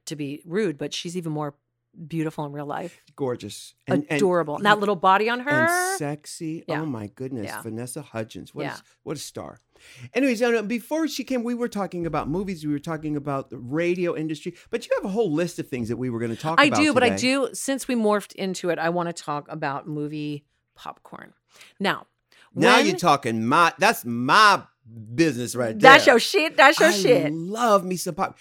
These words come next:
Speaker 1: Yeah.
Speaker 2: but you, I've told, said this before. The reason I love, it's the crunch. I can't even taste it. I just love going,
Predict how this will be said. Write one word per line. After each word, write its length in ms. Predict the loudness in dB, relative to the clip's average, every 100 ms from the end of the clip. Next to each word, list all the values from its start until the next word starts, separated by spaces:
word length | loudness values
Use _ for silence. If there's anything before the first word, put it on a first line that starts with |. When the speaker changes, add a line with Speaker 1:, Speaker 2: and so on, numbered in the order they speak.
| _
Speaker 1:
Yeah. 100 | -10
Speaker 2:
but 120 | -8
you, 60 | -4
I've 160 | -4 -2
told, 260 | -6 -6
said 140 | -6 -6
this 100 | -6
before. 280 | -10 -10 -10
The 200 | -10 -2
reason 360 | 0 0 -2
I 60 | -4
love, 160 | -4 -8 -16 _
it's 180 | -8 -6
the 80 | -8
crunch. 400 | -8 -6 -6 -8 -8
I 80 | -6
can't 280 | -6 -6 -4
even 220 | -4 -6 -10
taste 440 | -10 -10 -8 -10
it. 120 | -12 -14 _ 0
I 80 |
just 160 | 0 -2
love 140 | -4
going, 160 | -4